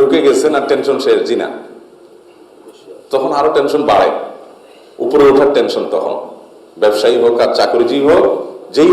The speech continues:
হোক, উপরে ওঠার টেনশন। আর বেকার থাকলে তো কথাই নেই, কোনো মতে একটা চাকরি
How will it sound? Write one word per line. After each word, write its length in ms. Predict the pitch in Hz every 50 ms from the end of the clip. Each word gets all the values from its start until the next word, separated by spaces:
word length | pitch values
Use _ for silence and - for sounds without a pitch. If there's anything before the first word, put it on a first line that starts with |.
| -
হোক, 180 | 185 202 - - - - - -
উপরে 200 | - 113 110 104 95
ওঠার 180 | - - - - -
টেনশন। 300 | 87 - - - 90 87 - - - - - - - -
আর 80 | 113 127 127
বেকার 260 | 131 131 139 156 156 -
থাকলে 160 | 185 175 180 175 180
তো 40 | 180 170
কথাই 260 | 151 139 120 - - 98
নেই, 120 | 95 - - - - - - - - - - - - - - - - - - _ _ _ _ _ _ - - _ _ - -
কোনো 160 | 113 117 - -
মতে 140 | - - - 92
একটা 140 | - - 92 - -
চাকরি 280 | 85 - - - -